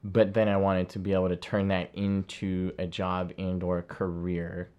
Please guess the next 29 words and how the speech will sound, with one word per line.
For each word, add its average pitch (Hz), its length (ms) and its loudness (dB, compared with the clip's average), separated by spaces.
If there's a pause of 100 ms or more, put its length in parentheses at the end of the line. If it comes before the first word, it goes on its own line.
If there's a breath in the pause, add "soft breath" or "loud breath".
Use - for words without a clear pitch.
(140)
where 90 440 -2
I 90 120 -6
could 87 360 -4
work 90 300 0
in 90 100 -4
a 87 40 -2
very 90 360 -4
active 92 460 -6
setting, 90 460 -6 (1500 soft breath)
hopefully 104 460 -2
and 92 80 0
potentially 92 480 -6
working 85 600 -4 (480)
with 87 380 -4
and 87 220 -4
treating 82 580 -6 (840)
athletes, 82 460 -12
whether 85 180 -6
it's - 180 -10
at 87 80 -6
a 85 80 -4
D 92 460 -4
one 104 240 2
school, 98 300 -2
at 90 60 2
a 87 40 -4
professional 98 640 -2
level, 90 460 -2
at 87 80 -8